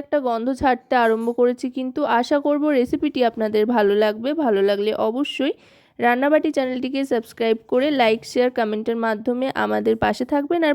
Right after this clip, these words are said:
পাশে থাকা বেল আইকনটি on করে দেবেন সবার আগে সমস্ত রকম নতুন রান্নার নোটিফিকেশান পাওয়ার জন্য, কারণ আপনাদের নিয়ে আপনাদের জন্যই কিন্তু আমাদের চ্যানেল রান্নাবাটি।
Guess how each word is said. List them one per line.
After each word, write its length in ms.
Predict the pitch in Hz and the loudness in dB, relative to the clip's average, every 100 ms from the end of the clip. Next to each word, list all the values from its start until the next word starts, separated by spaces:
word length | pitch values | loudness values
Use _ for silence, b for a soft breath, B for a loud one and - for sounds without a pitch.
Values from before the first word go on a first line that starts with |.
| - | 0
পাশে 200 | - 285 | -2 -2
থাকা 160 | 302 302 302 | 0 0 0
বেল 140 | 294 | 2
আইকনটি 360 | 294 302 302 302 - 226 | 0 0 -2 -2 -2 -2
on 100 | 233 254 | -2 0
করে 160 | 240 226 | 0 2
দেবেন 200 | 226 262 302 | 0 0 -2
সবার 260 | 269 254 240 | 0 2 2
আগে 160 | 233 254 277 | 2 0 -2
সমস্ত 300 | 262 233 240 240 | -2 -4 0 2
রকম 240 | 233 - 311 294 | 2 0 -2 0
নতুন 220 | 226 262 269 240 | -2 -4 -2 0
রান্নার 380 | 220 233 240 277 | 0 0 -2 -2
নোটিফিকেশান 680 | 233 247 269 262 240 254 254 440 | -2 -4 -4 -2 -2 0 -2 0
পাওয়ার 320 | 233 214 196 196 | 2 2 2 0
জন্য, 160 | 214 208 214 | -4 -4 -2
কারণ 160 | 247 269 233 | -2 0 -2
আপনাদের 380 | - 240 254 285 254 | -2 -2 0 -2 -2
নিয়ে 180 | 233 277 262 | -2 0 -2
আপনাদের 380 | - 226 247 233 | -2 -2 -2 -2
জন্যই 320 | 247 262 294 285 | -2 0 -2 -2
কিন্তু 220 | 247 233 285 254 | -4 -2 0 0
আমাদের 280 | 226 220 269 262 | 0 0 0 0
চ্যানেল 280 | 214 226 320 | 0 2 2
রান্নাবাটি। 560 | 240 196 196 - - | 2 2 -2 -4 -6